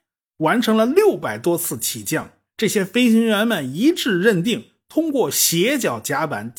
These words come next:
降落，那是一种享受，比以前爽太多了。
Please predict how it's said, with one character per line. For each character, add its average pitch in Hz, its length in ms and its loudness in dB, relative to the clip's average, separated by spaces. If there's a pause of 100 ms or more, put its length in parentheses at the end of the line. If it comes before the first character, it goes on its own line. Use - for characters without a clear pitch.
降 165 240 0
落， 147 360 0
那 160 140 0
是 170 220 -2
一 175 140 0
种 147 200 0
享 123 480 0
受， 110 520 -6
比 147 320 -4
以 135 40 -4
前 139 220 0
爽 131 340 -2
太 151 400 2
多 104 300 -12
了。 - 120 -20